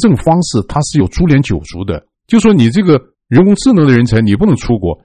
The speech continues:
你的老婆孩子能不能出国呢？也不能。你的子女留学行不行呢？这都会存在连带的这样一种边控，所以这个是很恐怖的。它是，本质上是这个新的政策把这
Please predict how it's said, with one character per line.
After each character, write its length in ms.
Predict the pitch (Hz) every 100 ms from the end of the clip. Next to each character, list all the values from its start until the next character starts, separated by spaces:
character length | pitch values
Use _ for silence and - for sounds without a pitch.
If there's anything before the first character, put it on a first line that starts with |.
| _ _
你 120 | 143
的 100 | 208
老 160 | 185 -
婆 80 |
孩 160 | 131 123
子 140 | 185
能 100 | 190
不 60 | 117
能 60 | 104
出 160 | -
国 160 | 98 87
呢？ 60 | 82 - _
也 180 | 113 95
不 140 | -
能。 200 | 127 80 - _ _
你 80 | 147
的 100 | 196
子 260 | - 202
女 240 | 247 127 87 _ _ -
留 180 | 151
学 320 | 220 - 131 147
行 200 | - 143
不 80 | 202
行 200 | 107 110
呢？ 100 | 101 _ _
这 100 | -
都 220 | 202 277 285
会 120 | 202 - -
存 180 | - 117
在 200 | 117 101 -
连 420 | 110 107 123 165
带 180 | 202 160
的 120 | 98
这 120 | 113
样 140 | 98
一 20 | 92
种 140 | 76
边 160 | 92 80
控， 180 | - 82 - _
所 140 | - 151
以 20 |
这 100 | 269
个 100 | 247
是 260 | 113 113 98
很 180 | 95 104
恐 200 | - 76
怖 160 | 90
的。 180 | 73 69 _ _
它 180 | - 226
是， 60 | 214 - _ _
本 120 | - 101 87
质 180 | - 254 226
上 120 | 131 87
是 280 | - 98 - _ _
这 120 | - 254
个 100 | 107
新 260 | - 202
的 80 | 208
政 220 | - 147
策 260 | 95 - 82 _ _
把 180 | - 82
这 200 | - 233